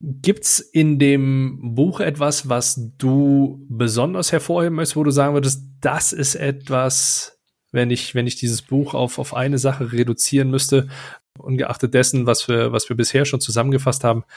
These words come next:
ähm, was auf jeden Fall nochmal hervorgehoben werden muss?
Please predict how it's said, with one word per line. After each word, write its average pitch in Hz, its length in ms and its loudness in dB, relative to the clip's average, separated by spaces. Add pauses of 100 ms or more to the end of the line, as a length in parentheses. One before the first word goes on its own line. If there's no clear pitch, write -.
(360)
ähm, 110 460 -2 (680)
was - 260 -4
auf - 180 -6
jeden 123 520 0
Fall 107 520 0 (100)
nochmal 101 360 -4
hervorgehoben 104 600 -8
werden 120 140 -16
muss? - 240 -20